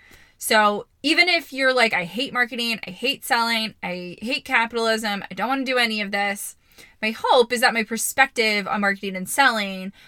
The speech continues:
will invite you in so that you can sell your art and make money from it. Because if you say, "I wanna make money from my art," then you gotta do the things to make the money from the art. So you have to find a way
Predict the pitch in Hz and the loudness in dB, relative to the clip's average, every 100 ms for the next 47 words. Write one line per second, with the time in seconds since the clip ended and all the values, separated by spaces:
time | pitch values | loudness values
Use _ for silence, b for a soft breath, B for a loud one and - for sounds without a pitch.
0 | b - 202 202 202 214 214 202 - 247 | b -6 -2 2 4 2 0 -6 -4 -2
1 | 220 196 185 180 196 - - 381 254 262 | -2 -2 -8 -10 -12 -4 -2 -2 2 4
2 | 381 285 202 196 277 381 - b b b | 6 4 4 4 4 2 -4 b b b
3 | b - 214 269 277 - 269 233 226 226 | b -8 -4 -4 -4 -6 -6 -2 2 2
4 | 226 220 320 311 226 - 202 196 - 247 | 2 2 4 4 4 0 -2 -4 -2 -2
5 | 247 185 - - - - 202 202 196 202 | -2 -4 -8 -10 -16 -18 -14 -8 -6 -6
6 | - 196 - 349 269 226 214 214 226 _ | -6 -4 4 6 8 6 2 -2 -6 _
7 | _ - 208 196 208 202 190 - 208 202 | _ -6 -4 0 0 0 -4 -4 -4 -4
8 | 190 196 185 185 339 302 208 196 190 _ | -4 -6 -6 0 4 6 6 2 -2 _
9 | _ _ _ _ _ _ - 220 214 208 | _ _ _ _ _ _ 0 2 2 -2
10 | 202 220 214 202 226 214 208 403 254 214 | 0 2 4 2 2 0 2 2 2 0
11 | 226 - 240 208 196 202 185 175 180 175 | -4 -4 -2 -2 -4 -6 -6 -8 -10 -12
12 | 165 180 - - _ _ _ - 190 185 | -10 -12 -10 -12 _ _ _ -16 -10 -8
13 | 196 202 226 233 220 202 277 226 196 190 | -8 -4 2 4 4 6 10 10 6 0
14 | 190 | -4